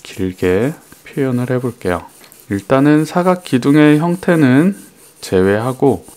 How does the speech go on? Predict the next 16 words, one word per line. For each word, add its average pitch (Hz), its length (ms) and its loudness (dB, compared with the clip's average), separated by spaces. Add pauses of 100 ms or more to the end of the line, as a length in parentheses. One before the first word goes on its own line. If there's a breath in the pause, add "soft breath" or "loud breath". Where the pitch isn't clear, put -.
(140)
원뿔에 104 600 0
들어가는 110 760 -2 (200)
기본 104 480 -4
어둠의 104 480 -4
흐름 170 400 0
위치만 120 800 -2
정확하게 101 720 -4
잡아주는 95 640 -6
거예요. 82 440 -6 (840 loud breath)
자, 107 160 -4
어둠의 143 720 2
큰 190 300 -2
흐름을 165 720 2
잡아줬고요. 107 840 -2 (160 loud breath)
사각 190 440 0
기둥에 143 600 0